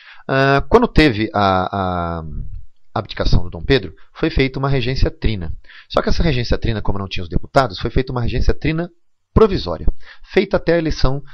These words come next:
ah, a volta e a eleição dos deputados. Os regentes dessa regência trina provisória,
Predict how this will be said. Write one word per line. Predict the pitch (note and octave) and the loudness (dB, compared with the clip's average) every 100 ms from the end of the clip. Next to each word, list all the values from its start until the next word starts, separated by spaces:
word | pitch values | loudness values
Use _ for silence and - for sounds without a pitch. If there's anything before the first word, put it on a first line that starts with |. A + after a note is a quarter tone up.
| - | -6
ah, | C3 B2+ B2+ B2 | 0 2 2 0
a | A#2 | 0
volta | G#2 B2+ C3 | 4 4 4
e | |
a | |
eleição | B2+ B2 B2 | -2 -2 -4
dos | B2 | -2
deputados. | G#2+ - - E2 - - - - D#3 | -2 -2 -2 -4 -6 -14 -16 -10 -2
Os | D#3 | 2
regentes | F#3 D#3+ D#3+ | 2 2 0
dessa | A#2+ - | 0 -2
regência | G2+ G#2 - | -4 -4 -8
trina | F2+ F2 | -8 -4
provisória, | G#2 B2+ B2 C#3 | -4 -2 2 0